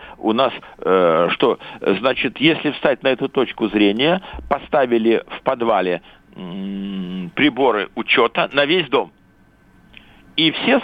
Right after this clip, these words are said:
понтом должны их оплачивать. Но, м, моя позиция, во-первых, нам наш, э,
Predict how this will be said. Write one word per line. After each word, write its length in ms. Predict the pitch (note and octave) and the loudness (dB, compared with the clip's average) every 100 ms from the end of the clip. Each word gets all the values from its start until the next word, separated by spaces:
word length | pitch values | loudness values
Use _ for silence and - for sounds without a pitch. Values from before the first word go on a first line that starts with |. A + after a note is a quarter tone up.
| - | 2
понтом 400 | G#3 A3+ G3+ C#3 | 2 2 -2 2
должны 380 | C3+ B2 E3+ F#3+ | 0 0 -6 -6
их 320 | D3 F#3 - - | -2 -4 -4 -6
оплачивать. 720 | - - G2 D#2+ G2 F#2 - - - - | -4 0 0 0 0 0 0 -8 -18 -4
Но, 380 | F#3+ C4+ F3+ - - - | 2 4 4 0 -12 -20
м, 920 | A#2+ A#2+ A2+ G2 E2+ D2+ C2+ D#2 E2 | -16 -10 -8 -8 -10 -16 -18 -18 -14
моя 320 | G#2 F#3 A#3+ - | -2 2 2 2
позиция, 560 | A#3 A3 A#3 - A3 - | -2 -2 -2 0 -2 0
во-первых, 480 | F3+ F3+ B3+ A3 G#3 | 0 2 0 0 0
нам 240 | A3 G3+ | 0 2
наш, 360 | G#3 - - F#3 | 0 2 0 -2
э, 380 | C#3 G#2+ G2+ | -2 0 0